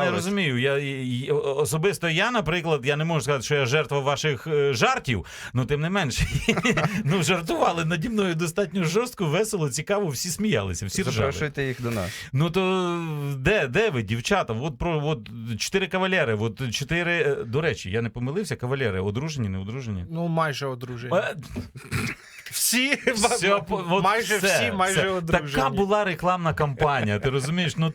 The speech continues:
Speaker 2: так зараз гарно це заходило. Ну, тим не менш, дівчата, приходьте, давайте якось активніше, трошки активніше.
Speaker 1: В гумористичному плані ми с-, на сто відсотків вільні і можемо приділяти будь-який час.
Speaker 2: Стосовно вільності і стосовно гумористичного плану.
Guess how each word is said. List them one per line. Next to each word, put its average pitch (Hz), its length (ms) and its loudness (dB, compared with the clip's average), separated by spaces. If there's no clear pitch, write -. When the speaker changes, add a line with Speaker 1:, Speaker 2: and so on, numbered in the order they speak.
Speaker 2:
так 220 200 2
зараз 170 360 2
гарно 151 360 2
це 131 260 -2
заходило. 113 540 0
Ну, 151 80 2
тим 190 140 0
не 185 80 -2
менш, 127 240 -2
дівчата, 143 400 2
приходьте, 160 560 -2
давайте 135 380 0
якось 98 640 -2
активніше, 175 580 0
трошки 101 340 -2
активніше. 131 640 -4
Speaker 1:
В 135 220 -4
гумористичному 160 760 -2
плані 165 360 -2
ми 147 180 -2
с-, - 260 -4
на 139 140 -2
сто - 280 -6
відсотків 139 560 -4
вільні 120 400 -6
і 120 60 -4
можемо 127 560 -4
приділяти 127 840 -4
будь-який 117 720 -6
час. - 340 -10
Speaker 2:
Стосовно 175 540 0
вільності 170 480 -2
і 117 60 -2
стосовно 151 480 -4
гумористичного 131 760 -4
плану. 101 360 -4